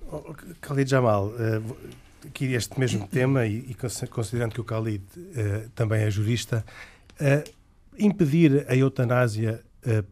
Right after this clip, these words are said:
pelos argumentos que temos, eh, não deveria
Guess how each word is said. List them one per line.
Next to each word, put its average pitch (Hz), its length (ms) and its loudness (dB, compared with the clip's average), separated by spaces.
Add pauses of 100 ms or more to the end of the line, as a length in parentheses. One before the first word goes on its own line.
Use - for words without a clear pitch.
(160)
pelos 113 240 4
argumentos 107 560 2
que - 160 -16
temos, 101 580 -2 (100)
eh, 107 160 2
não 120 200 2
deveria 107 560 0